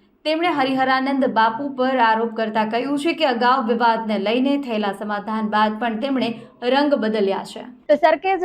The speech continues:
ભારતી આશ્રમનો જે વિવાદ છે એ ચરમસીમા પર પહોંચ્યો છે, અનેક આક્ષેપો થયા છે,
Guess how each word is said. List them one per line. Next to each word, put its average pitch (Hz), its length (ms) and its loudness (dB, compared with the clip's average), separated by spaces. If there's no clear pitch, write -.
ભારતી 262 340 4
આશ્રમનો 294 540 2
જે 247 120 -4
વિવાદ 233 380 2
છે 214 320 -10
એ 208 40 -6
ચરમસીમા 262 600 -6
પર 285 180 -4
પહોંચ્યો 277 500 -6
છે, 285 140 -6
અનેક 254 240 -6
આક્ષેપો 269 560 -6
થયા 254 320 0
છે, 269 320 -2